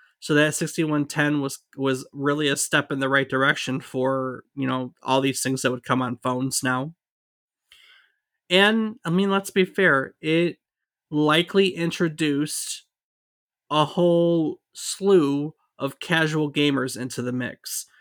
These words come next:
There were people that probably never played video games that were now wasting time playing Snake on their phones, and that would become a gateway that would lead them to consider future casual gaming releases.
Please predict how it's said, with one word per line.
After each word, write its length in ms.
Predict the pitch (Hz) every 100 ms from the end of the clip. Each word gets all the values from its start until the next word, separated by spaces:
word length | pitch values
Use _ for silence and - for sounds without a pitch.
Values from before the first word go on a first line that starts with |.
| _ _
There 260 | 135 143 143
were 140 | 139
people 440 | 135 - 165 170 160
that 240 | 156 139
probably 420 | - 151 147 151
never 280 | 147 147 143
played 260 | - 131 131
video 260 | 156 180
games 460 | 175 175 175 190 -
that 120 | 131
were 120 | 139
now 240 | 139 139 139
wasting 420 | 143 135 143 135
time 300 | - 135 143
playing 240 | 147 135
Snake 300 | 135 135 131
on 120 | 131 127
their 140 | 131
phones, 640 | - 160 170 196 233 - - _ _ _ _ _
and 180 | 147 143
that 240 | 143 147 143
would 120 | 151
become 320 | 151 - 156
a 60 | 143
gateway 640 | 143 143 143 151 165 170
that 160 | 156 135
would 100 | 135
lead 160 | 143
them 100 | 147
to 60 | 170
consider 600 | - 131 151 139 131 120 _ _ _ _ _
future 400 | 147 147 - 156
casual 480 | 139 151 139 139 139
gaming 380 | 123 131 139 135
releases. 800 | 127 131 135 - 123 233 -